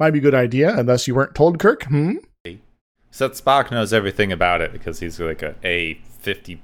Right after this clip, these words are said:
Speaker 2: billion computer scientist or whatever random number they made up.
Speaker 1: Uh, he, he put all his, uh, skill points in computer science.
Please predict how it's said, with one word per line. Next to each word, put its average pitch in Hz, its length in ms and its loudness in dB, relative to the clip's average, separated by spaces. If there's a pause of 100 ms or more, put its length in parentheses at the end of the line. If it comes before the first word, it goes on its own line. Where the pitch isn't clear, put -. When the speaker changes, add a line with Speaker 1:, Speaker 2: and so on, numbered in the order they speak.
(140)
Speaker 2:
billion 92 460 -4
computer 87 460 -6
scientist 80 680 -4
or 85 40 -6
whatever 80 400 -8 (160)
random 82 360 -6
number 80 260 -4
they 82 140 -2
made 85 240 -2
up. 82 180 -6 (880)
Speaker 1:
Uh, 156 280 2
he, 170 120 2 (300)
he 196 80 0
put 202 180 4
all 175 160 8
his, 143 160 2
uh, 131 380 4
skill 165 260 4
points 147 300 2
in 123 80 -4
computer 120 260 2
science. - 480 -4